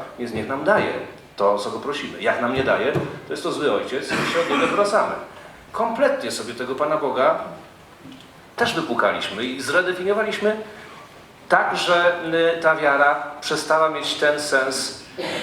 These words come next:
przestała być związana z tym, co, co jest absolutnie nieodzowne do tego, żeby cel zbawczy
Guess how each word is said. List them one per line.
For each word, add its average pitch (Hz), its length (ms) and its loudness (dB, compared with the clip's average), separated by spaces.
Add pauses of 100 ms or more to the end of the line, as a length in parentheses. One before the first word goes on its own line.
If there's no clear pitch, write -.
(120)
przestała 185 320 2
być 185 120 -2
związana 156 480 2
z - 200 -4
tym, 165 220 2
co, 156 440 2 (480)
co 151 140 4
jest 151 360 0
absolutnie 156 460 -2
nieodzowne 147 500 4
do 135 120 2
tego, 135 280 2
żeby 147 220 -2
cel 147 300 2
zbawczy 135 560 2